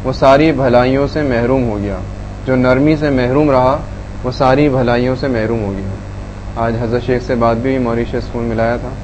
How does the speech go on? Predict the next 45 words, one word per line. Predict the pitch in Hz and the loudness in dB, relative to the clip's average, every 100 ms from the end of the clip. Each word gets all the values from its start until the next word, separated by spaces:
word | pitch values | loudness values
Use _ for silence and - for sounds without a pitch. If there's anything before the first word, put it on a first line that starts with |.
| - 107 | -10 -8
اپنے | 107 113 | -6 -4
پیارے | 113 110 110 | -2 -2 -2
مرشد | 107 101 113 - | -4 -6 -8 -8
سے، | 117 | -8
الحمدللہ | 101 - - - - - 110 110 110 107 | -8 -10 -10 -8 -8 -8 -4 -2 -2 0
بہت | 113 113 | -2 -2
مزہ | 110 110 | -2 0
آیا، | 113 117 | 0 -2
اس | 110 | -4
سے | 120 | -4
بیٹری | 113 113 123 113 | -2 -2 -2 0
چارج | 110 117 | 0 0
ہو | 107 | -2
گئی، | 113 123 - - - - | -4 -6 -10 -12 -10 -6
بہت | 110 127 | -2 0
لمبی | 123 120 123 | 0 0 0
بات | 113 110 | 0 -2
ہوئی، | 101 101 - - - - - - | -4 -6 -8 -10 -10 -10 -10 -8
اتنی | 127 143 | -4 0
لمبی | 135 135 | 2 2
ہوئی | 135 139 | 0 0
کہ | 139 | 0
میرا | 131 | 0
بیلنس | 123 117 117 123 | 2 2 2 -2
ہی | 127 | -2
ختم | 120 123 | -2 -2
ہو | 120 | -2
گیا۔ | 117 107 - - - - | -4 -8 -10 -12 -6 0
<laughs> | 139 180 190 - - 143 123 113 107 - - - - - - | 2 4 2 -2 -8 -8 -8 -8 -8 -10 -12 -12 -12 -12 -8
موریشس | 113 113 117 131 120 | 0 0 2 0 0
کا | 123 | 0
ذرا | 117 113 107 | 2 0 0
تگڑا | 117 117 127 127 | 0 2 0 0
بل | 117 113 | 0 2
آتا | 101 107 | 0 -4
ہے۔ | 110 - - - - - - | -8 -10 -12 -12 -12 -12 -6
میں، | 117 117 | -2 2
میں | 120 | 2
نے | 131 | 0
کہا، | 151 | 0
"بل | 123 123 135 | 0 0 -2
سے | 143 | 0
کیا | 127 | 0
ہوتا | 101 | -2
ہے؟" | 98 | -4